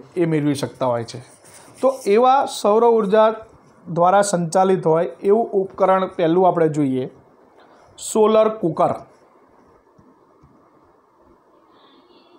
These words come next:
તો પરીક્ષા માટે અગત્યનો પ્રશ્ન છે આ સોલર કુકર, તો એટલે કે સૂર્ય કુકર.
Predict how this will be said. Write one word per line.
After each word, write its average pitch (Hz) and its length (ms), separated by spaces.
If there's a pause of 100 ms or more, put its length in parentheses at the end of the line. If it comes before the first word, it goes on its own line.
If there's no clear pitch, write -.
(1040)
તો 151 40 (120)
પરીક્ષા 180 400
માટે 190 220 (400)
અગત્યનો 180 540
પ્રશ્ન 180 400
છે 156 80
આ 135 120 (1600)
સોલર 240 520
કુકર, 151 280 (2250)
તો 220 80 (920)
એટલે 180 180
કે 202 140 (400)
સૂર્ય 240 400
કુકર. 135 300